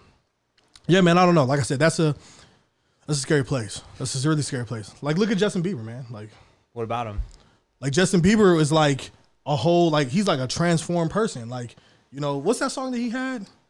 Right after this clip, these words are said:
Speaker 1: Do you know the song he had where
Speaker 2: "I get
Speaker 1: he's
Speaker 2: my peaches out in Georgia."
Speaker 1: <laughs> Nah,
Speaker 2: <laughs> "I
Speaker 1: no.
Speaker 2: get my weed from California."
Speaker 1: What's that song that he had where he's talking about, um, bro?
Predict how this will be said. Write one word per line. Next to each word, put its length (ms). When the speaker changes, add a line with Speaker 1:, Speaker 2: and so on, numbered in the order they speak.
Speaker 1:
Do 60
you 60
know 120
the 60
song 220
he 120
had 300
where 120
Speaker 2:
"I 20
get 160
Speaker 1:
he's 40
Speaker 2:
my 80
peaches 400
out 140
in 80
Georgia." 640
Speaker 1:
<laughs> 140
Nah, 180
Speaker 2:
<laughs> 80
"I 480
Speaker 1:
no. 240
Speaker 2:
get 100
my 140
weed 220
from 160
California." 880
Speaker 1:
What's 220
that 160
song 240
that 60
he 140
had 200
where 100
he's 160
talking 300
about, 280
um, 540
bro? 600